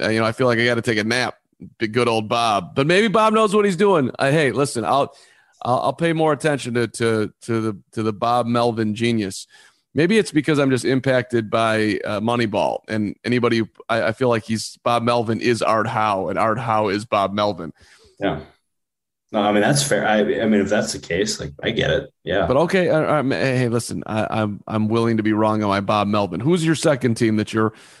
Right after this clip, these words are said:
Speaker 1: that you're, get your bird eyes on?
Speaker 2: Boston Red Sox, and not in a good way.
Speaker 1: Okay.
Speaker 2: Um, they ended up, like,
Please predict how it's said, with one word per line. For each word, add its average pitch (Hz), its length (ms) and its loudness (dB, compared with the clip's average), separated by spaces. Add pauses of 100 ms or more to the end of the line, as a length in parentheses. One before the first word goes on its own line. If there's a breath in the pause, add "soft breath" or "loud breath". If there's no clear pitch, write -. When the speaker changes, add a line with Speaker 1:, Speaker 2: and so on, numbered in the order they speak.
Speaker 1:
that - 180 -6
you're, 113 160 2
get 113 240 -2
your 113 80 -2
bird 117 240 0
eyes 110 280 0
on? 104 260 -4 (840)
Speaker 2:
Boston 87 380 -2
Red - 220 -2
Sox, - 520 -6 (440)
and 90 140 -2
not 98 160 2
in 73 60 0
a 87 80 -2
good 82 140 0
way. 58 300 -4 (960)
Speaker 1:
Okay. 117 560 0 (480)
Speaker 2:
Um, 80 600 0 (380)
they 107 400 2
ended 117 280 0
up, 110 220 0
like, 85 340 -4